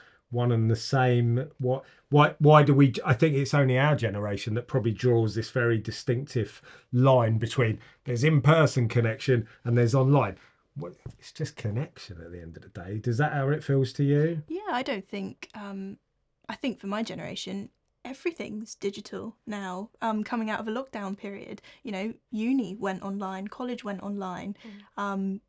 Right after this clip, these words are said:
Speaker 2: y-, your social interactions went online, and we've just carried that on, I think. It's become second nature, like you say. Um,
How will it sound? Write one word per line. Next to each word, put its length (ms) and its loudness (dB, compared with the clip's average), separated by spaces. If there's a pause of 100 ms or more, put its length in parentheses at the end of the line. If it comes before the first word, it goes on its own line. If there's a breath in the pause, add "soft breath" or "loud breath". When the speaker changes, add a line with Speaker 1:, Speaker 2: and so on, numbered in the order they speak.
(540)
Speaker 2:
y-, 300 -10
your 160 -6
social 360 -4
interactions 640 -6
went 180 -6
online, 540 -8
and 120 -10
we've 220 -8
just 280 -12 (420)
carried 460 -10
that 200 -8
on, 240 -4
I 220 -10
think. 260 -12
It's 140 -14
become 520 -6 (300 soft breath)
second 320 -14
nature, 260 -10
like 180 -8
you 60 -14
say. 440 -8 (360 soft breath)
Um, 540 -6